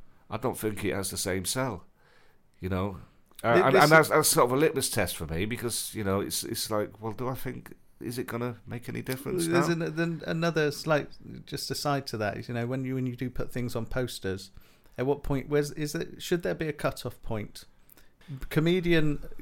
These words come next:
Speaker 2: comed-, <laughs> comedian of the year, and then it's like, ni-,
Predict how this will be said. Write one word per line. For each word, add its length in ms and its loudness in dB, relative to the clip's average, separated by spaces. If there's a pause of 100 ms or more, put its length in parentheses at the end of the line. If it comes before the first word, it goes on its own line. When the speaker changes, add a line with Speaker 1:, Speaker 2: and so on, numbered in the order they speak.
Speaker 2:
comed-, 560 0 (160)
<laughs> 280 4 (200)
comedian 540 4
of 120 0
the 100 0
year, 340 4 (260)
and 80 0
then 120 4
it's 140 0
like, 180 2
ni-, 260 0